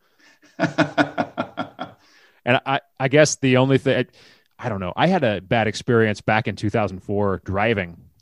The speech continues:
Speaker 2: uh, which go-, just goes to show you should never drive anything anywhere for any reason. Uh, you know, forget your car.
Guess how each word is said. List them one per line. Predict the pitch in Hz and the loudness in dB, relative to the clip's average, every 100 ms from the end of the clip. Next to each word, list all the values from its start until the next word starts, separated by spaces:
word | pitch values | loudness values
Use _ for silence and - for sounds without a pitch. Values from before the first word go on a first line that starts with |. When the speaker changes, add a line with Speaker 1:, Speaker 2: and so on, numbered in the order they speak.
| - | -10
Speaker 2:
uh, | 101 92 87 | -6 -6 0
which | 117 - - | 0 0 0
go-, | 127 | -2
just | 123 131 | 0 -2
goes | 120 107 | -2 -2
to | 101 | -2
show | 120 | -2
you | 98 92 | -2 -4
should | 113 | -4
never | 110 113 | -2 0
drive | 110 107 98 92 | 2 2 2 0
anything | 92 90 - - - | -2 -6 -8 -14 -8
anywhere | 104 95 90 - - - | -6 -6 -6 -8 -12 -4
for | 101 | -2
any | 101 | 0
reason. | 90 95 90 - - _ - | -2 -2 -4 -8 -16 _ -12
Uh, | - - 95 - _ | -10 -8 -12 -18 _
you | 90 | -10
know, | 85 82 - _ _ | -10 -12 -16 _ _
forget | 113 120 | 4 4
your | 104 | 2
car. | 101 107 92 - | 0 -2 -2 -6